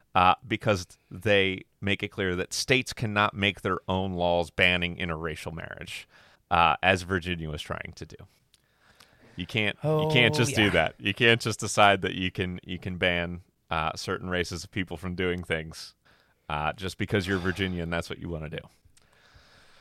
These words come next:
Speaker 1: Not, not a great look.
Speaker 2: Not a great look for Virginia in nineteen sixty-seven.
Speaker 1: No.
Speaker 2: Glad the courts made the right decision.
Speaker 1: Yes.
Speaker 2: Yikes. <laughs>
Speaker 1: Right. And so far, Supreme Court two for two.
Speaker 2: Yeah.
Speaker 1: Uh, on things that we've discussed.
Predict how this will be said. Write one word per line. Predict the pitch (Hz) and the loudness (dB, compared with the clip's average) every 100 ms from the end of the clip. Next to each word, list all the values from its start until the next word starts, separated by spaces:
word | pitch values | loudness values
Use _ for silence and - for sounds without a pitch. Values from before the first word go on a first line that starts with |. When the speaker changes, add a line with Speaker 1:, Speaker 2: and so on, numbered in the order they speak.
| _ _ _ - | _ _ _ -8
Speaker 1:
Not, | 120 113 - - - - - | -4 -4 -6 -14 -14 -16 -2
not | 110 120 | 4 6
a | 110 | 6
great | 95 90 | 2 2
look. | 78 | 2
Speaker 2:
Not | 185 214 | 6 6
a | 226 | 6
great | 202 196 151 | 4 4 4
look | 147 143 | 0 0
for | - 139 | -2 -2
Virginia | 135 123 120 113 110 110 107 | -2 -2 -2 0 0 0 0
in | 110 | -2
nineteen | 107 107 110 98 | -2 -2 -6 -6
sixty-seven. | - 98 - 92 - 180 170 165 160 151 - _ _ - | -8 -10 -10 -10 -2 0 0 -2 -2 -4 -8 _ _ -10
Speaker 1:
No. | 90 82 143 - | -8 -8 -10 -8
Speaker 2:
Glad | 127 131 135 | 0 0 0
the | |
courts | - 127 120 | -4 -4 -4
made | 127 113 | -4 -2
the | 120 | 0
right | 123 113 | -2 -4
decision. | 110 - 117 113 110 107 98 - _ _ | -8 -6 -6 -6 -8 -8 -12 -20 _ _
Speaker 1:
Yes. | 104 98 78 - - - - | -12 -8 -6 -4 -2 -2 -2
Speaker 2:
Yikes. | 196 | -4
<laughs> | - - - _ _ | -6 -20 -20 _ _
Speaker 1:
Right. | 135 180 120 - | 4 6 6 4
And | 123 | 0
so | 202 214 | 0 0
far, | 214 208 | 2 2
Supreme | 202 139 - 165 | 2 -4 -4 -8
Court | - 175 - | -4 -6 -6
two | - 151 | -2 0
for | 139 127 | 0 -6
two. | - 98 - _ _ - | -4 -6 -6 _ _ -4
Speaker 2:
Yeah. | 120 98 92 90 | 6 10 10 8
Speaker 1:
Uh, | - | 6
on | 104 101 | 4 4
things | 95 120 104 | 2 2 2
that | 104 | 0
we've | 95 92 | 0 -4
discussed. | 87 - 78 64 - | -6 -8 -8 -10 -14